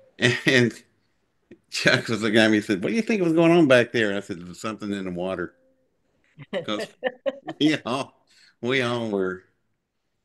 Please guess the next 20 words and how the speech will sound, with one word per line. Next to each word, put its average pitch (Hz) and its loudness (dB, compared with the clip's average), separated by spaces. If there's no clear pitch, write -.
kinda 113 -6
different. 95 -6
But, 95 -8
um, 92 -8
anyhow, 139 0
the 120 -8
point 196 -4
to 131 -2
all 110 -2
this 92 -10
is 95 -4
I 151 -4
have 139 -4
tie-ins. 104 -4
I 110 -10
tie 120 -2
directly 123 0
into 120 0
all 82 -8
this. 78 -10